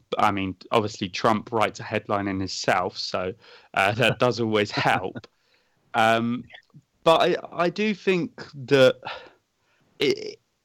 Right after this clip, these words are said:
although, although I do tend to agree, we do, we do see, uh, America dominate the headlines an awful lot. I don't think we should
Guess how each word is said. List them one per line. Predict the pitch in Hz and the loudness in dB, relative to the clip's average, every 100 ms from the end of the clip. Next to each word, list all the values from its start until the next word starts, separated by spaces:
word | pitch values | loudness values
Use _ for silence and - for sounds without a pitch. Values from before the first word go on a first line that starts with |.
| - | 4
although, | 165 165 175 180 | 6 6 6 6
although | - 156 175 185 | 6 4 6 6
I | 170 | 4
do | - 165 | 4 0
tend | 156 156 135 | 2 -2 0
to | 139 | 0
agree, | 120 117 120 143 165 127 | 0 -2 4 6 8 6
we | 107 107 | 4 0
do, | 107 127 120 120 | 2 4 4 2
we | 127 120 | -2 -6
do | 110 143 160 | 4 8 8
see, | - 139 113 101 - - - _ | 6 2 2 0 -8 -20 -20 _
uh, | 107 98 104 | 2 4 4
America | 107 113 110 - | 2 4 2 0
dominate | 113 127 113 117 117 | 0 2 4 2 0
the | 110 | 0
headlines | 131 143 123 104 104 | -2 -2 -2 -4 -4
an | 117 - | -8 -8
awful | - 131 120 - 110 107 | 0 4 2 0 -2 2
lot. | 139 - | 2 2
I | - | 0
don't | 135 143 110 | 2 2 0
think | - - 143 135 - | -8 -2 2 2 -2
we | - 120 | -4 -2
should | - - 113 110 | -2 2 2 0